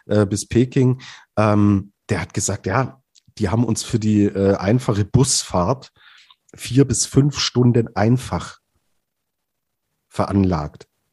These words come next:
Äh, macht keiner. Sorry. Das nimmt keiner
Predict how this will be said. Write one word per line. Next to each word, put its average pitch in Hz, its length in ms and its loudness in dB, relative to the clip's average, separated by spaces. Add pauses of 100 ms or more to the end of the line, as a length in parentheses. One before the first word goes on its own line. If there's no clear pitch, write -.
(120)
Äh, 90 120 -20 (200)
macht - 460 -6 (160)
keiner. 80 400 -8 (240)
Sorry. 101 400 -2 (360)
Das 95 200 -6
nimmt 113 200 -2
keiner 127 540 2